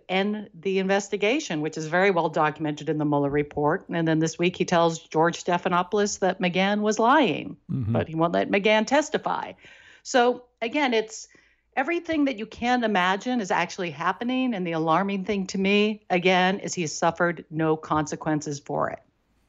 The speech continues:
Speaker 1: So
Speaker 2: Right.
Speaker 1: he continues to amplify and do these outrageous things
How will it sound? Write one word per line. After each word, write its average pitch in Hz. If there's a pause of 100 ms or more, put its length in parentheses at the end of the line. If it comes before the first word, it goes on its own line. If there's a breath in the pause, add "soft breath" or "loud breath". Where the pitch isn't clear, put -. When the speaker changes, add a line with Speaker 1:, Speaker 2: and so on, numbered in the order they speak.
(220)
Speaker 1:
So 165
Speaker 2:
Right. 185
Speaker 1:
he 202
continues 196
to 190
amplify 190
and 175
do 202
these 196
outrageous 202
things 196